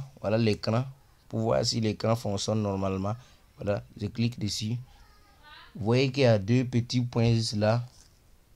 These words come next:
Vous allez juste mettre deux doigts simultanément. Voilà. Et vous les déplacez. Vous déplacez dans tous les sens. Et vous cliquez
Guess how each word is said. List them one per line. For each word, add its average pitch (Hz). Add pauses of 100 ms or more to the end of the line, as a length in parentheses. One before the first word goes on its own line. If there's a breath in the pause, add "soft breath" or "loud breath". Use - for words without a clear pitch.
(380)
Vous 101
allez 123
juste 123 (400)
mettre 113 (300)
deux 113
doigts 117 (640)
simultanément. 107 (260)
Voilà. 107 (520)
Et 107
vous 110
les 104
déplacez. 104 (1400)
Vous -
déplacez 104
dans 107
tous 117
les 104
sens. 113 (280)
Et 101
vous 101
cliquez 113